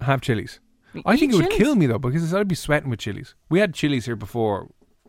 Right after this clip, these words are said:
Speaker 1: for a thing on the show ages ago.
Speaker 2: We did, like, a, well, me and
Speaker 1: Chili
Speaker 2: Tara did a
Speaker 1: challenge.
Speaker 2: chili challenge.
Speaker 1: Yeah, so they're horrific. I don't see how that's good for you.
Speaker 2: No, I don't think, you know, having a challenge on how many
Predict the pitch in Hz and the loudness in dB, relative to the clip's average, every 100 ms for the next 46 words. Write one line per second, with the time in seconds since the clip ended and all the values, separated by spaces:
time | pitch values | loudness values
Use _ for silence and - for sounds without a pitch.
0 | _ - 113 98 - 123 113 101 98 113 | _ -12 -8 -6 -6 -6 -6 -8 -4 -2
1 | 104 104 104 - - - 214 226 247 220 | 0 -2 -6 -12 -14 -6 -2 0 2 0
2 | 185 170 147 180 196 196 240 202 185 202 | 2 0 0 2 2 2 0 0 2 2
3 | 196 165 147 180 156 156 135 123 127 92 | 2 -2 -6 -6 -4 -4 -4 -2 0 -2
4 | - - 117 113 113 135 160 120 123 165 | -6 -8 -6 -2 0 2 2 0 0 0
5 | - 135 120 120 117 - 110 - 139 - | 0 -2 -2 -2 -6 -6 -8 -8 -16 -20
6 | _ _ _ 208 196 185 226 226 214 - | _ _ _ 4 4 4 2 2 -2 -4
7 | - 190 190 156 - 175 170 160 - 185 | -8 -2 0 0 4 4 4 -2 2 2
8 | 175 170 156 165 165 160 151 | 2 0 -4 -2 -2 -2 -4